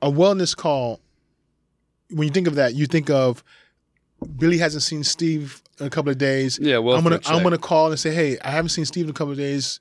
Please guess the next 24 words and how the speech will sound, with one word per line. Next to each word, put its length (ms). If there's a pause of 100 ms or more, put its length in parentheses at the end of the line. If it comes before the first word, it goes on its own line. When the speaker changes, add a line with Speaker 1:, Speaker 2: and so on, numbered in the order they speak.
Speaker 1:
I 60
think 180
something's 320
wrong. 160
Can 120
you 40
go 60
check 260
on 220
him?'" 100 (240)
That's 180
what 120
wellness 340
call. 300 (240)
But 100
in 160
this 160
situation, 800 (420)
Paul 640 (960)
actually 340
called 300
the 60
police 260
officers. 560